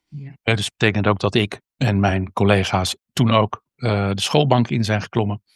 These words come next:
Speaker 2: En ik ben, eh, het schoolbankje hechting ingeklommen. En heb mij helemaal gespecialiseerd op alles wat het gebied van hechting, eh,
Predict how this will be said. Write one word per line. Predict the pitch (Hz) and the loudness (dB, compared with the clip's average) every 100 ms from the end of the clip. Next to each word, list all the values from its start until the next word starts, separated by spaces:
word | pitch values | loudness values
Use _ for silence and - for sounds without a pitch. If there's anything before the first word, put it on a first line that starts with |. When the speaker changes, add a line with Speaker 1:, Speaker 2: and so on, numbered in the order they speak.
| _ _ - - _ _ _ | _ _ -20 -20 _ _ _
Speaker 2:
En | 135 120 117 113 113 _ | 2 4 4 2 -2 _
ik | 139 123 | -6 0
ben, | 113 113 104 98 _ _ _ - | 2 2 2 -4 _ _ _ -4
eh, | 131 110 104 98 | -2 0 0 -2
het | - 117 113 | -4 -4 -2
schoolbankje | - - 123 117 110 - 101 | -2 0 2 2 0 -2 -4
hechting | 135 - 185 185 - _ - _ | -4 -2 -2 -2 -6 _ -20 _
ingeklommen. | - 165 151 156 151 160 190 _ _ | 0 2 0 0 0 0 -6 _ _
En | 135 123 | 2 2
heb | 127 - | 2 2
mij | 123 113 | 2 2
helemaal | 123 117 | 2 -2
gespecialiseerd | - - 113 120 107 113 | -4 -4 -4 -4 -4 -4
op | 107 | -4
alles | 131 113 - - | -4 -4 -6 -2
wat | 120 | -2
het | - | -2
gebied | - - | -10 -6
van | 104 | -2
hechting, | 135 - 175 117 | -2 -2 -2 -2
eh, | 139 123 110 | 0 0 0